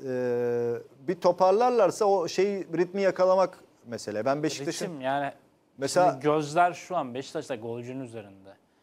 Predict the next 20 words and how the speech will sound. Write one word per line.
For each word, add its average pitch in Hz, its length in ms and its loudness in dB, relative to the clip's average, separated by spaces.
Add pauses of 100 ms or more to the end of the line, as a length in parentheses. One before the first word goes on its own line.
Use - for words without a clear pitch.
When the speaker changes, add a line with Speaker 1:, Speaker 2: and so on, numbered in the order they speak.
(340)
Speaker 2:
O 127 120 -6
yüzden, 151 300 -4 (600)
e, - 180 -12 (560)
pozisyon 131 460 -8
itibariyle 160 920 0 (100)
hani 135 220 -8 (160)
sadece 151 440 0
bir 151 60 -10
pozisyonu, 151 680 -6
eksikliği 143 520 -6
gidermiyorsunuz. 139 920 0 (520)
O, 113 140 -14
o, 156 380 2
o 190 80 6
noktadaki 160 500 0
eksik - 280 -4
hakikaten 139 420 0
Beşiktaş'ta 135 520 -6
şu - 160 -4
an 139 160 -2